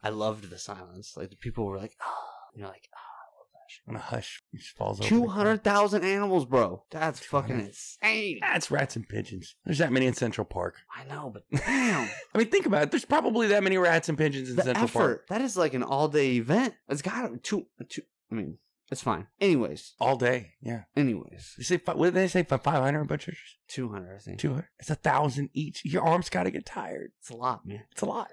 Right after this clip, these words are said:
Speaker 1: It's a lot.
Speaker 2: <laughs>
Speaker 1: This has been the Seattle Smoke Show podcast, brought to you by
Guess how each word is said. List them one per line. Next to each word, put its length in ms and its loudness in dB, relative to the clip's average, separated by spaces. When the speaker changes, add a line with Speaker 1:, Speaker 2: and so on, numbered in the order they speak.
Speaker 1:
It's 100 -20
a 60 -14
lot. 260 -6
Speaker 2:
<laughs> 380 -2
Speaker 1:
This 100 0
has 120 -4
been 420 0
the 60 -18
Seattle 340 -6
Smoke 300 -4
Show 160 -6
podcast, 880 -12
brought 200 4
to 100 -4
you 40 -6
by 460 2